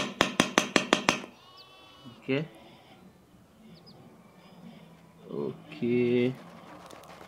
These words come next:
Ah, dia dah main cantik lah. Okey. So, cantik lah. Ha, nampak? Ini bahagian luar dia. Okey. Ha, ni bahagian luar, ni bahagian dalam dia. Okey, dia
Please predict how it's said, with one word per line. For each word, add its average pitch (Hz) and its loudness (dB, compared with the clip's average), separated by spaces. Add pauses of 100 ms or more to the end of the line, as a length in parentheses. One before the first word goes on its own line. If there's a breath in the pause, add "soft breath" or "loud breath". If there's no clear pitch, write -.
(840)
Ah, 98 0
dia 95 2
dah 98 6
main 95 2
cantik 95 -2
lah. - -12 (200)
Okey. 92 -6 (240)
So, 127 2
cantik 104 2
lah. 90 -2 (240)
Ha, 92 -4
nampak? 92 2
Ini 101 0
bahagian 92 2
luar 90 4
dia. 82 -2 (1400)
Okey. 151 4 (400)
Ha, 90 -2
ni 90 2
bahagian 92 2
luar, 107 12
ni 104 2
bahagian 92 6
dalam 87 4
dia. 90 0 (1700)
Okey, 131 6
dia 104 4